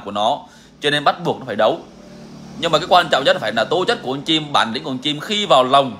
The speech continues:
nó như thế nào. Điều đấy mới là một điều quan trọng. Nhưng mà thông thường, à, thì những cái nết con chim ngoài rừng đấu đẹp,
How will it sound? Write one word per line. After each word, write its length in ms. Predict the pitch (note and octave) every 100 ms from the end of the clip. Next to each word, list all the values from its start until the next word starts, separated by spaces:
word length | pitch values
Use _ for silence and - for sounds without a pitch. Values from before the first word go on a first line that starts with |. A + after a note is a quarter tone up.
| - B2
nó 80 |
như 60 | C#3+
thế 60 | C#3+
nào. 280 | D3 B2+ G#2+ - - - -
Điều 180 | C3 B2
đấy 100 | D3
mới 80 | E3+
là 100 | A#2
một 80 |
điều 100 | B2
quan 120 | A#2+ C#3+
trọng. 180 | B2+ - - - -
Nhưng 140 | D#3
mà 80 | C#3+
thông 220 | B2 D#3
thường, 280 | D#3 D3 A#2+ G2+ - - - -
à, 80 |
thì 320 | C3 B2+ A2+ G#2+
những 140 | A2 D3 -
cái 380 | C#3+ C#3 D3 E3+
nết 180 | G3+ A#3
con 140 | D#3+ D#3
chim 260 | D3+ D3+
ngoài 160 | B2+ A#2+
rừng 240 | A#2+ A#2
đấu 140 | A2+ E3
đẹp, 180 | D#3+